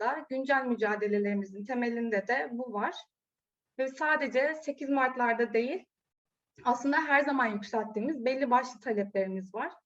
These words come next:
Ben kısaca onlardan da bahsetmek istiyorum. İlk olarak pandemiyle daha da ağırlaşan ekonomik krizin faturasının bize kesilmesini reddediyoruz.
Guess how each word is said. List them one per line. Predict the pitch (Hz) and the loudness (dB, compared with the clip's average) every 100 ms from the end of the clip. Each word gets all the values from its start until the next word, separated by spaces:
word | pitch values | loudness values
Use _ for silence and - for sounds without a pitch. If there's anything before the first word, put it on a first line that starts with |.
| _ _ _ _ | _ _ _ _
Ben | - 262 | 2 2
kısaca | 269 285 277 277 | 2 0 2 2
onlardan | 233 247 240 240 254 247 | 2 0 2 0 0 0
da | 202 196 - | -2 -2 -4
bahsetmek | 202 196 208 202 190 190 | -2 -2 -2 -6 -6 -8
istiyorum. | - - 190 185 233 381 - _ _ _ _ _ _ _ _ _ | -12 -12 -8 -4 -4 -4 -8 _ _ _ _ _ _ _ _ _
İlk | 302 311 | -4 -2
olarak | 330 302 262 302 370 - _ | -2 0 4 4 2 -4 _
pandemiyle | 294 294 311 311 294 320 320 | 0 0 2 0 0 0 0
daha | 294 302 | -4 2
da | 320 254 | 2 2
ağırlaşan | 254 247 226 220 - _ 220 220 | 2 0 0 -4 -8 _ -8 -6
ekonomik | 254 277 285 277 285 | -6 -2 0 0 -2
krizin | 269 233 240 | -4 -4 -2
faturasının | 269 262 269 262 254 320 | -4 -4 -8 -6 -4 -4
bize | 269 294 | -2 -4
kesilmesini | 302 277 247 220 208 262 302 | -2 -6 -2 -4 -4 -4 -2
reddediyoruz. | 277 - 220 185 180 185 311 - | -2 0 0 0 -4 -4 -6 -10